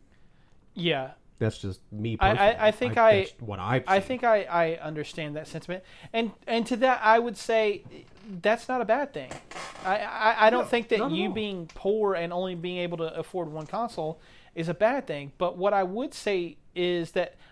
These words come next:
Speaker 1: that doesn't give you the right to denigrate people who own the other one because
Speaker 2: Who made a different
Speaker 1: Yeah,
Speaker 2: choice.
Speaker 1: exactly.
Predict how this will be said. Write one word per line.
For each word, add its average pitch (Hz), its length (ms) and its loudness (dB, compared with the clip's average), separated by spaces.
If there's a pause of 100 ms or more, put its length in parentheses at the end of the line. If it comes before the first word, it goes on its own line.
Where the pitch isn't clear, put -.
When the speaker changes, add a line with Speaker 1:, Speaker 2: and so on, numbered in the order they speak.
Speaker 1:
that 180 160 0
doesn't 202 260 0
give 196 180 -4
you 202 60 -6
the 170 120 -2
right 165 280 2
to 165 80 -12
denigrate 165 540 -4 (340)
people 170 320 -6
who 156 160 -8 (100)
own 165 220 -6
the 151 160 -10
other 180 180 -2
one 160 320 -8
because 165 500 -4
Speaker 2:
Who 143 100 -4
made 131 260 0
a 113 60 0
different 117 300 -2
Speaker 1:
Yeah, 233 120 6
Speaker 2:
choice. 139 100 0
Speaker 1:
exactly. 185 560 -2